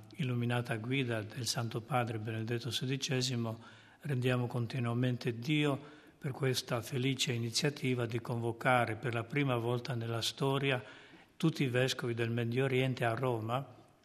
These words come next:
e il Santo Padre darà senz'altro indicazioni molto opportune su svolgimento dei lavori, perché lui conosce assai bene la situazione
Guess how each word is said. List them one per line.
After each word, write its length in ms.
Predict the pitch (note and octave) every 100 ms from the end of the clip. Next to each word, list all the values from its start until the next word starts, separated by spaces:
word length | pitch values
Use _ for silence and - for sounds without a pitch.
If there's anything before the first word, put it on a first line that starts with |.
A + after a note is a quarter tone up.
| -
e 240 | - C#3 A#2
il 80 | A2
Santo 340 | - A#2 -
Padre 800 | A2 C3 C3+ B2 - B2 - - - - - - - - - -
darà 840 | C3+ B2+ C3 B2+ A2 - - - -
senz'altro 1200 | - C3 B2 C#3 C3 - B2+ A#2 G#2 - - -
indicazioni 1120 | - D3 C3 A#2 A#2 - C#3+ C3+ C3 B2+ B2+ -
molto 560 | C#3 C3+ C3 - C3
opportune 920 | B2 - A#2+ - - E3+ F3+ D#3 B2 - - - -
su 680 | - - C3+ B2 A#2+ B2 F3+
svolgimento 680 | B2 B2 A#2+ A2+ C3 C3 B2
dei 200 | A#2+ C#3+
lavori, 440 | D#3 C#3 C3 C#3 B2
perché 300 | - A#2+ B2+
lui 180 | A#2+
conosce 680 | A2+ B2 A2+ G#2 A#2+ G#2+ G#2+ - - - -
assai 380 | B2 - B2+
bene 520 | A2+ B2+ C3+ A2+ G#2+ G#2+
la 140 | A2
situazione 1000 | - B2 - A2+ - C#3 B2+ A#2 A2+ G#2+